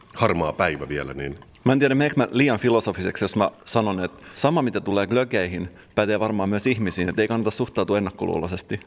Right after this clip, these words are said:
Speaker 2: Että antaa niiden ihmisten puhua puolestaan.
Speaker 1: Ja mä oon ehkä oppinut sen, että vaikka tää glögi on sinänsä ihan hyvää, niin se tärkein glögi, mitä meillä on, on kuitenkin se glögi, mikä on meidän sydämissä.
Speaker 2: Joskus se paras glögi on se, mitä ei ole vielä juotu ollenkaan. Tällä viikolla se ei ole niin.
Speaker 1: Musta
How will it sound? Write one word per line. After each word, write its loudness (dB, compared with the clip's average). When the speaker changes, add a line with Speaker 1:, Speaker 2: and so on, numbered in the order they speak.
Speaker 2:
Että -4
antaa 0
niiden 0
ihmisten -2
puhua 0
puolestaan. 0
Speaker 1:
Ja 4
mä 6
oon 2
ehkä 2
oppinut 2
sen, 2
että -6
vaikka 2
tää 4
glögi 2
on -4
sinänsä 2
ihan -2
hyvää, 0
niin 2
se 2
tärkein 2
glögi, -2
mitä -8
meillä -2
on, -2
on -4
kuitenkin 2
se 4
glögi, 2
mikä 0
on -2
meidän 2
sydämissä. -2
Speaker 2:
Joskus 2
se 0
paras 2
glögi 0
on 0
se, 2
mitä 0
ei 2
ole 0
vielä 2
juotu 2
ollenkaan. -2
Tällä 4
viikolla 0
se -4
ei 2
ole -4
niin. -2
Speaker 1:
Musta 2